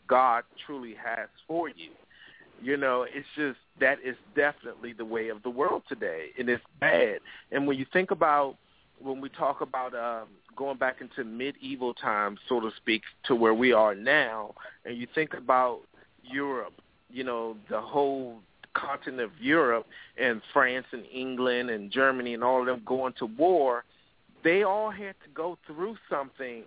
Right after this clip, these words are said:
in order for power. Why do we have to fight over power? God has all of this earth for us to reign over, and we're fighting over one little piece of earth. Why are we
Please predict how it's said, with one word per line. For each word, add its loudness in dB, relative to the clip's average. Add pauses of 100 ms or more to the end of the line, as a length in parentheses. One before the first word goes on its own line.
(100)
in -6
order 4 (100)
for -6
power. 2 (800)
Why 4
do -4
we -4
have -2 (100)
to 0 (480)
fight 2
over 0 (100)
power? 2 (540)
God 4 (100)
has 0 (180)
all 2
of -4 (120)
this 0 (240)
earth 0 (140)
for 2
us 2 (560)
to 0
reign 0
over, -2 (420)
and 4
we're 6 (120)
fighting 2
over -4 (160)
one 2
little -2
piece -10
of -4
earth. -2 (420)
Why 6
are 2
we -14